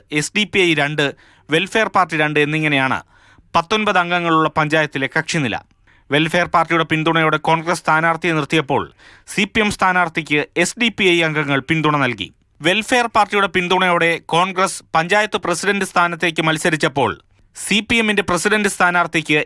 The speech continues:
എസ് ഡി പി ഐ പിന്തുണ നൽകി. കോൺഗ്രസിലെ എം എം ഷാഫി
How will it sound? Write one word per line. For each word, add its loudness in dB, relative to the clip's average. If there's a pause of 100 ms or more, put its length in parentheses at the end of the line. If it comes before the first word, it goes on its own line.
എസ് -2
ഡി 2
പി -4
ഐ 2
പിന്തുണ 0
നൽകി. -2 (640)
കോൺഗ്രസിലെ 0 (140)
എം 0
എം 0
ഷാഫി 0